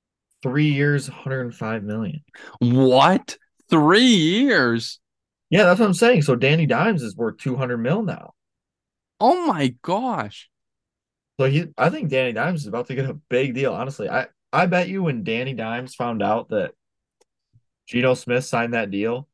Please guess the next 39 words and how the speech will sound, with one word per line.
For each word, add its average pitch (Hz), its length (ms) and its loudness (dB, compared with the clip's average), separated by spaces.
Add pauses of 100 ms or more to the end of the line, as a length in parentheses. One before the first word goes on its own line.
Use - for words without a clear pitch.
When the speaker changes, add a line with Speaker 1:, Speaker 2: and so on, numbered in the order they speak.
(260)
Speaker 1:
him 135 180 -4
and 131 80 -2
his 110 240 -6
agent 107 380 -4
were 107 120 -10
probably 110 280 -6
going 98 640 -10
nuts. - 520 -10 (1300)
I 123 120 0
would 147 160 4
be 160 100 4
s- 127 40 2
Speaker 2:
Holy 87 300 -6
cow. 110 300 -16 (1500)
Speaker 1:
Yeah, 113 340 2
and 135 100 -2
it 139 80 0
seems 220 280 -4
like 202 200 0
Carr's 156 380 -2
about 104 220 -6
to 107 60 -14
get 104 120 -8
a 104 60 -6
big 104 280 -6
deal 107 220 -4
too. 147 380 -6 (1400)
Speaker 2:
Jalen 143 420 4
Hurts 110 320 0
is 98 60 -12
gonna 92 180 -4
have 92 160 -6
to - 60 -18
be 92 140 -12
paid 87 400 0 (800)
the 101 100 -2
max, 90 520 -4
basically. 87 680 -8
Speaker 1:
Oh, 98 100 -10